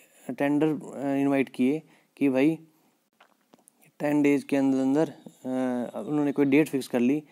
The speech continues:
कि भाई twentieth of this month we are going to plan and competition, कोई भी कॉम्पिटिशन रख रहे हैं, ठीक है, तो उन्होंने टेंडर दे दिए,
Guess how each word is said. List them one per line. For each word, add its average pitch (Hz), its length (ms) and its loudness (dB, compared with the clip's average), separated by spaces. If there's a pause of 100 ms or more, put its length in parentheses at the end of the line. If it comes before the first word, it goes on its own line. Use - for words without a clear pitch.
(200)
कि 131 60 -4
भाई 131 120 0
twentieth 147 640 0
of 123 220 -2
this 131 240 0
month 156 220 0 (440)
we 131 140 2
are 123 80 0
going 135 280 2
to 127 80 0 (100)
plan 135 280 -2 (440)
and 127 220 -4
competition, 123 640 -2 (300)
कोई 143 120 2
भी 143 80 2
कॉम्पिटिशन 143 520 -2
रख 131 160 -6
रहे 110 120 -6
हैं, 101 180 -14 (680)
ठीक 151 140 -2
है, 147 100 2
तो 139 120 -4
उन्होंने 147 180 0
टेंडर 151 280 0
दे 127 160 0
दिए, 110 240 -6